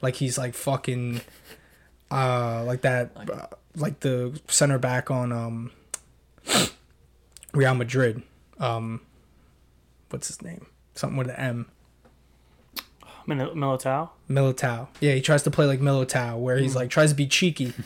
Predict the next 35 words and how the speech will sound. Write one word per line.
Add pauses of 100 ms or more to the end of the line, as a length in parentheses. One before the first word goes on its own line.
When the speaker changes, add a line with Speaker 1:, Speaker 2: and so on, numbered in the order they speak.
Speaker 2:
<laughs>
Speaker 1:
Just
kick
the
ball
up.
I
don't
fucking
care
if
we
lose
it
Speaker 2:
<laughs>
Speaker 1:
again.
At
least
it's
not
in
your
feet. (120)
Speaker 2:
Yeah. (480)
For
some
reason,
I
feel
like, (140)
and
it's
not
Maguire's
fault,